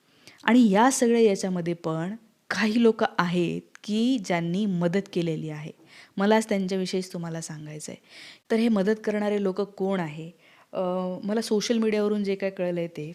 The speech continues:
Facebook-वर एक, अ, मी पोस्ट पाहिली ज्याच्यात त्यांनी सांगितलं हॉटेल गावदेवी नावाचं एक हॉटेल आहे, ज्या मालकाने, अ, जवळपास शंभर हजार भाकरी पाठवलेल्या आहेत. म्हणजे हॉटेलवाले लोकंसुद्धा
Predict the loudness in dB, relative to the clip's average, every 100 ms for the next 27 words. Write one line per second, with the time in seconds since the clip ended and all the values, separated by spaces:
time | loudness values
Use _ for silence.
0 | -8 -4 -2 -4 -4 0 2 2 0 -4
1 | -6 -4 -6 -8 -10 -10 -10 -8 -6 -8
2 | -10 -10 -8 -8 -10 -10 -8 -6 -4 -2
3 | -2 0 2 2 0 0 -2 -10 _ -20
4 | -20 -6 -2 -2 -2 -4 -2 -2 0 -2
5 | -4 -8 -16 _ -20 -20 -20 _ 0 2
6 | 4 2 -2 -4 -4 -4 -6 -10 -14 -20
7 | -8 -2 0 2 0 0 -2 0 -2 -2
8 | -4 -4 -6 -12 _ -20 -20 -20 -20 -20
9 | -20 _ _ _ -8 -2 0 2 0 -2
10 | -10 -6 0 2 2 0 -2 -4 -4 -6
11 | -6 -8 -8 -10 -12 -16 _ _ -20 -20
12 | -20 -12 -2 0 0 -4 -2 2 4 6
13 | 4 2 0 -2 -6 -6 -4 -2 -2